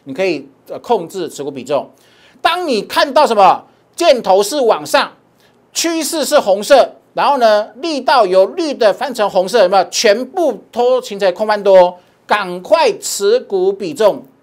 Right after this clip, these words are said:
这个把它增加，增加持-，呃，这个持股比重。那相反呢，你看到箭头往下，你看到趋势由红翻绿，你看到力道筹码、主力筹码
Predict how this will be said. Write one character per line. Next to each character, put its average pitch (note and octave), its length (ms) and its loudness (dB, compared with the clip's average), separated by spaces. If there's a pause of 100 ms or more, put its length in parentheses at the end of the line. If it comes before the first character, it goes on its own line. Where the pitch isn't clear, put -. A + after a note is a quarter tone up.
(400)
这 G3 100 -4
个 C#3+ 240 -2 (100)
把 B2+ 100 -14
它 D3+ 140 -6 (140)
增 G3+ 160 -2
加， E3+ 340 -4 (540)
增 C4 220 2
加 B3+ 100 0
持-， - 320 -10
呃， D#3+ 180 -4
这 F#3 140 -6
个 F3 100 -2
持 F3+ 140 -8
股 F#3 80 -2
比 F3 140 -8
重。 D3+ 260 -2 (160)
那 A3+ 80 -6
相 D#4+ 240 0
反 C4 200 -2
呢， G#3+ 220 2 (360)
你 G#3 180 -6
看 C#4+ 320 -4
到 D4 160 2
箭 D4 320 -8
头 F#3+ 140 -4
往 F3 200 -4
下， - 280 -4 (260)
你 G3 120 -8
看 D4 180 -2
到 D4 140 2
趋 D4+ 340 -8
势 C#4 280 -6
由 F#3 200 2
红 G3+ 300 -6
翻 A#3+ 240 -8
绿， A#3+ 260 -6 (140)
你 E3+ 120 -10
看 C#4 280 -4
到 B3+ 280 2 (120)
力 C4+ 240 -6
道 A3+ 260 0
筹 F3+ 180 -8
码、 F#3+ 120 -4
主 D#3+ 120 -10
力 A#3 100 -6
筹 A3 120 -4
码 G3+ 200 -4